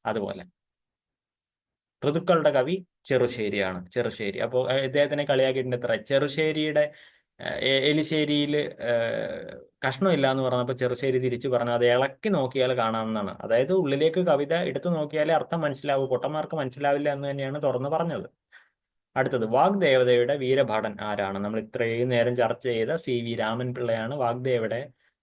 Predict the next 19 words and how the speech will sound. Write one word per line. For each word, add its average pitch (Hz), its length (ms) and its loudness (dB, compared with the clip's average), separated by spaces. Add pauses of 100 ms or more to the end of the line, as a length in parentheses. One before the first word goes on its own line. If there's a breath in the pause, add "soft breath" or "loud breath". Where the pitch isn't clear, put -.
(120)
വാഗ്ദേവതയുടെ 123 880 2
വീരഭടൻ 120 560 2
എന്ന് 127 380 -6
അറിയപ്പെടുന്നത്. 110 520 0
അപ്പോ 139 340 -2
ഈ 160 100 -4
ഒരു 151 280 -4
സെഷൻ 147 340 -6
നിങ്ങൾക്ക് 160 220 -6
ഉപകാരപ്പെട്ടു 170 560 0
എന്ന് 143 120 -6
ഞാൻ 127 200 -2
വിചാരിക്കുന്നു. 113 760 0
അറിവിന് 151 440 2
വേണ്ടി 165 540 2
പ്രയത്നിക്കുക, 127 600 2
കേട്ടിട്ട് 143 500 0
പാസ്സാവാനല്ല 139 800 2
പ്രയത്നിക്കേണ്ടത്. 110 1000 0